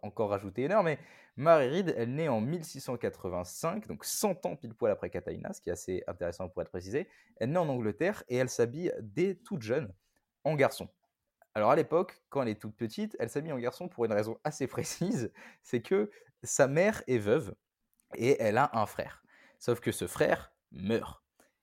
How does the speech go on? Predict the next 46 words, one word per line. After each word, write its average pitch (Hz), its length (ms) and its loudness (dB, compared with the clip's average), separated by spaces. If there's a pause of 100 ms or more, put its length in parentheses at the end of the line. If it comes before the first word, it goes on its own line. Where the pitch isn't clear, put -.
(200)
Et 143 180 4
sa 113 180 2
mère, 160 400 2
euh, 113 160 2
vivait 143 580 0
d'une 113 400 -6
pension 165 480 -4
que 139 140 -4
sa 107 180 0
belle 131 200 0
famille, 123 540 -2
euh, 98 260 4
donnait 110 340 0
pour, 117 360 0
euh, 92 100 4
ce, - 160 -10
pour, 107 340 -2
euh, 92 60 6
le 92 100 0
frère. - 300 -8 (540)
Le 113 100 -2
problème, 170 240 6
c'est 127 160 0
que 123 340 2
Marie, 110 480 2
elle 104 180 0
est, 117 200 4
euh, 92 440 2 (200)
c'est - 160 -6
la 101 100 2
fille 170 340 -8
illégitime 123 480 -2
de 113 120 -2
sa - 140 -2
mère, 127 200 0
donc 143 260 -8 (180)
sa - 140 -2
belle 107 140 0
famille 127 340 -2
a 110 100 2
pas 170 140 0
conscience 127 560 -6
qu'elle 95 160 -4
existe, 92 480 -8
tu - 120 -10
vois. 107 200 0